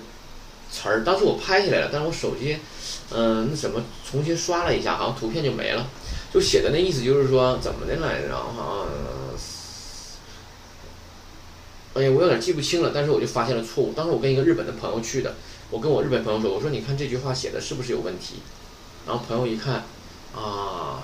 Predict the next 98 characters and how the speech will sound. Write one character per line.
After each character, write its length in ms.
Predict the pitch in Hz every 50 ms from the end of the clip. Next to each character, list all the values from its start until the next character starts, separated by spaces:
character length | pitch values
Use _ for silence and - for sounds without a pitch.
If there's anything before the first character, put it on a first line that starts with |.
| -
说 140 | - 95 92 92
是， 440 | - - - - - 107 98 - - - - - - - - - - - - - - - - - -
就 60 | 113
是 60 | 113 110
确 120 | - 123
实 140 | 113 110 113
有 80 | 107
问 160 | 92 98 98 -
题。 160 | 82 - - - - - - - - -
就 80 | 220
是 80 | 240 226
你 120 | 156 113
一 280 | - 113 - 110 127 - -
看 320 | - - 285 285 - 113
哈， 140 | - 92 98 101
那 60 | 104
个 80 | 95 101
位 160 | 101 107 104
置 120 | - 95 87 -
书 260 | - - - - 107
写 220 | - - - -
的 60 | -
就 100 | - 101
不 100 | - -
对 160 | - 110 104 -
啊， 220 | - 113 113 - - - - -
啊， 80 | - 127
是 140 | 135 214
关 220 | 214 214 214 214 196
于 40 | 190
那 80 | 214
什 160 | - - -
么 80 | - -
的， 80 | 147 143
好 120 | 127 -
像 100 | - -
是， 80 | 107 113
是 120 | - -
关 200 | 170 196 185 180
于 60 | 175
那 80 | 190 190
个 100 | 180 156
什 100 | 139 120
么 60 | 127
的， 80 | 151 151
那 100 | 143 139
个， 140 | 143 139
那 60 | 143 135
个 80 | 143
不 140 | 143 - 214
能 120 | 170 185
退 220 | 180 - 247 220 202
货、 160 | 208 214 196
不 100 | 202 208
能 100 | 208 214
返 200 | - - 185 226
品 180 | 220 - - -
之 100 | - 98
类 140 | 107 104
的 180 | 98 - - - - - - - - -
啊， 160 | 151 151 151
不 100 | - 202
能 100 | 190 180
退 180 | 180 208 208 190
货、 140 | 196 196 170
不 100 | 185 185
能 320 | 170 170 175 180 185 175
退 280 | - - - 247 208 165
怎 100 | - -
么 80 | - 104
样？ 100 | 107 151
因 80 | 185
为 60 | 156
你 60 | 127 123
那 40 |
个 60 | 135 135
盒 180 | - - 131
饭 100 | - 139
买 120 | 123 123 -
完 100 | - 131
之 80 | 131 135
后 140 | 156 143
的 60 | 113 110
话， 160 | 113 104 98
你 80 | - - - -
不 60 | 156
能 140 | 135 123 131
退， 180 | - 196 147
好 120 | - - -
像 100 | - -
是 80 | 110 -
这 120 | - 214 -
个 80 | 110
意 120 | 101 113 110
思， 120 | 107 87
好 60 | 85
像 140 | - - -
是 140 | - -